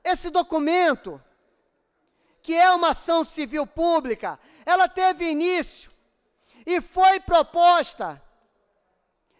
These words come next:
pelo Ministério Público Federal.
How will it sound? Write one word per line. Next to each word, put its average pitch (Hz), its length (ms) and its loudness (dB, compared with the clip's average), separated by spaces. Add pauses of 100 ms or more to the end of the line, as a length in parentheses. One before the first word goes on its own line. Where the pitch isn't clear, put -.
(140)
pelo 349 220 0
Ministério 349 560 0
Público 330 720 -4 (640)
Federal. 285 880 0